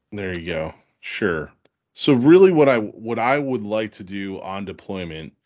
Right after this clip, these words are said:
is leverage that I have ranged fighters, so being at the back of the board is not terrible, but I wanna find a centrally located, um, starting hex that's kinda mid board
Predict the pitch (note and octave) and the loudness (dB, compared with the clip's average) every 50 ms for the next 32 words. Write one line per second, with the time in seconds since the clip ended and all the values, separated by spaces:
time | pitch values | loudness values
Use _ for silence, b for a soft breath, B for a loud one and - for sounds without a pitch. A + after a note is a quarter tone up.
0 | _ _ _ _ _ - F#2+ F#2+ F#2+ F2+ F2+ F2 E2+ - - _ _ _ _ _ | _ _ _ _ _ -8 -6 -4 -4 -4 -6 -6 -8 -12 -14 _ _ _ _ _
1 | _ _ _ _ - - G#2+ A2 A2+ A2+ A2 A#2 A2+ A2 G#2+ - G#2 G2+ G2 G2 | _ _ _ _ -14 -6 -2 -2 0 0 0 -2 -2 -4 -4 -6 -6 -6 -4 -4
2 | G2 - - - A2+ G#2 G#2+ A2+ B2 A#2+ A#2+ A2+ A2+ A2+ A#2 A#2 A#2 - - G#2+ | -6 -8 -8 -6 -2 -2 0 0 -2 -2 -4 -6 -4 -4 -6 -6 -8 -8 -6 -4
3 | G2 F2+ E2+ F2 F#2 G2 - - - F#2+ F2+ F2 G2 F#2+ F#2+ F#2+ F#2+ F2+ - - | -4 -4 -4 -8 -10 -10 -12 -12 -10 -10 -8 -6 -6 -4 -4 -4 -6 -8 -8 -10
4 | E2+ F2+ E2+ F2+ F2+ - - G#2 G2 G2 G2 G2 F#2+ F#2+ F2 E2 F#2 F#2+ F#2 F#2+ | -8 -8 -6 -6 -8 -8 -8 -8 -6 -4 -4 -4 -4 -4 -6 -6 -4 -4 -4 -4
5 | - - _ _ - - - - A#2+ A2 F#2 E2 D2+ D2+ C#2 C2+ D2+ - b b | -6 -8 _ _ -16 -12 -2 0 0 0 0 -2 -4 -8 -10 -12 -12 -16 b b
6 | b b b b b b b b b - G#2+ G#2 G#2 G#2+ G2+ G#2+ A2+ B2 C#3+ D#3+ | b b b b b b b b b -2 0 2 2 2 2 4 4 4 4 2
7 | C#3+ - - - B2 A#2 A#2 A2+ A2 G#2+ G#2+ G#2+ G#2 F#2+ G2 _ _ _ _ _ | 0 -2 -4 -4 -2 0 0 0 0 -2 -2 -2 -4 -6 -10 _ _ _ _ _
8 | _ _ _ _ _ _ - - - - - - - - B2+ C3+ C3+ - - - | _ _ _ _ _ _ -12 -10 -6 -6 -4 -4 0 0 2 2 2 -2 -2 -2
9 | D#3 D3+ D3+ D#3 D3 C#3 C3 A2 G2+ G2+ G2+ G#2 G#2 G2+ - - F#2+ F#2 F2+ F2 | -2 0 2 2 2 0 0 0 0 0 0 0 0 -4 -4 -6 -4 -4 -4 -4
10 | F2 F2 E2+ E2 F2 F2 _ _ _ _ _ _ _ _ _ _ _ _ _ _ | -4 -6 -6 -8 -10 -16 _ _ _ _ _ _ _ _ _ _ _ _ _ _
11 | _ _ _ _ _ _ _ _ _ _ _ _ _ _ - F#2+ F2+ F2 E2+ E2 | _ _ _ _ _ _ _ _ _ _ _ _ _ _ -8 -6 -4 -4 -6 -6
12 | D#2 D#2 D2+ D2+ C#2+ C#2 _ _ _ _ _ - - - - - - A2+ A2 A#2+ | -8 -10 -10 -12 -14 -16 _ _ _ _ _ -18 -12 -10 -8 -2 0 0 0 2
13 | C3 C#3 C#3 B2+ C#3 C#3+ C#3 - - A2 F#2+ - - - - C3 A#2+ A2 G2+ G2 | 0 0 -2 -2 -2 -4 -4 -4 -6 -8 -8 -8 -8 -6 -6 -4 -2 -2 -2 -4
14 | G2 G2 A2 A#2 A#2 A2+ G#2 A2 G#2 G#2 A2 A2+ B2 C3+ D3 D3+ | -2 -2 -2 -2 -4 -4 -4 -2 -2 0 0 0 0 -2 -4 -6